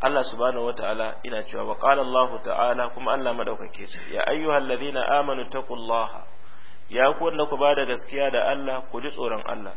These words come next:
"Wa qulu qawlan sadida." Kuma ku faɗi maganar da take ta daidai.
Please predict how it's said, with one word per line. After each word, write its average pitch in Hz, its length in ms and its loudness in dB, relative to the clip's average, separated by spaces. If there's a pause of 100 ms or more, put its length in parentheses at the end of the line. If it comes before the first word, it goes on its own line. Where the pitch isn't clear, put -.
"Wa 113 220 0
qulu 151 400 -2
qawlan 151 480 2 (560)
sadida." 104 480 -2 (720)
Kuma 139 300 0
ku 131 160 -4
faɗi 123 340 -4
maganar 131 560 -2
da 107 120 -4
take 131 380 -6
ta 110 140 -4
daidai. 107 460 -4